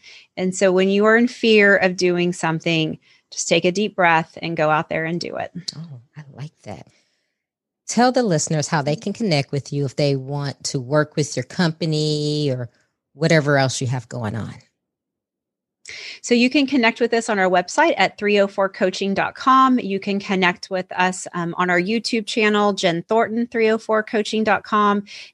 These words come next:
Speaker 1: and also on LinkedIn.
Speaker 2: Wow. Well, Jen, I really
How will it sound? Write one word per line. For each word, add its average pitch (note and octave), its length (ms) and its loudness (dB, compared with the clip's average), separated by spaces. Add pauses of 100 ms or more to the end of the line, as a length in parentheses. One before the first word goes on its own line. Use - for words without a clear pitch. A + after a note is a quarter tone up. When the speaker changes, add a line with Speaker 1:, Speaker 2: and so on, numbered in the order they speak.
Speaker 1:
and F#3 300 0
also F#3+ 540 2
on F#3 280 0
LinkedIn. G#3+ 640 -2 (680)
Speaker 2:
Wow. C#3+ 600 -4
Well, D#3+ 200 -2 (100)
Jen, F3 380 2
I D#3 160 4
really D3+ 800 0